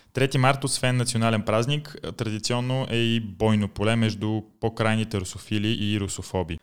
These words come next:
На фона на последните събития между Украйна и Русия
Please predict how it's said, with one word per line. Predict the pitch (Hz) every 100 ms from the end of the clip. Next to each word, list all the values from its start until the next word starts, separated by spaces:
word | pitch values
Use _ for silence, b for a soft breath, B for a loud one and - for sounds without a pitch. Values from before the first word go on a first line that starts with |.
| -
На | 104
фона | - 120 143
на | 160
последните | 131 117 135 139 135
събития | - 110 120 127
между | 117 95 104
Украйна | 104 98 95 107 110 107
и |
Русия | 90 - - 92 120